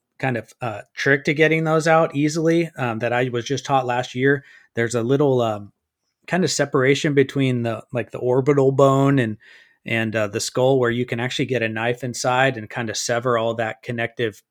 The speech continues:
tissue behind the eyeball. And, um, with a little twist, the, the eyeball comes right out. Um, so it was a kind of a cool tip that these guys taught me last year. Um, the lower jaw, you know, we all have that V shape on our lower jaw.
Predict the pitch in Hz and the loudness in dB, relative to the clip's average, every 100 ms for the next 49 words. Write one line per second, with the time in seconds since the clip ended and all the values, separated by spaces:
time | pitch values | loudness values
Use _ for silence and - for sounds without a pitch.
0 | - 139 123 139 135 131 123 110 120 120 | -8 -4 -2 0 0 0 -4 -6 -4 -6
1 | 107 117 120 135 139 139 _ _ _ - | -4 -4 0 2 2 0 _ _ _ -4
2 | 120 113 110 110 110 101 104 - _ 120 | -2 -2 -2 -2 -2 -4 -8 -16 _ -10
3 | - 107 117 123 110 - 139 139 110 - | -8 -6 -4 -4 -6 -2 -2 -2 -8 -14
4 | _ - 104 120 113 107 - 98 113 120 | _ -16 -10 -6 -6 -8 -10 -8 -4 -2
5 | 113 98 - _ _ _ - 110 107 139 | -4 -6 -14 _ _ _ -10 -8 -4 -2
6 | 135 139 156 127 - 135 120 139 131 123 | 0 0 0 0 -2 -2 0 -2 -2 -2
7 | 117 - - 135 127 - 120 117 131 120 | -4 -6 -18 -10 -8 -4 -4 -4 -4 -4
8 | 123 120 120 123 - 127 117 - _ _ | -4 -4 -4 -6 -4 -4 -4 -8 _ _
9 | _ - 117 113 110 110 113 _ _ - | _ -6 0 2 0 -2 -8 _ _ -18
10 | _ _ _ 127 123 127 120 117 _ - | _ _ _ -8 -2 0 0 -4 _ -6
11 | 127 131 147 135 131 123 156 180 175 _ | 0 4 4 4 2 4 2 0 -6 _
12 | 139 127 131 127 131 139 135 120 107 120 | -8 -6 -4 -2 -2 -4 -4 -4 -4 -6
13 | 135 135 139 139 139 120 117 117 123 123 | -4 -4 -2 -2 -2 -4 -4 -2 0 0
14 | 120 120 120 135 | -2 -2 0 0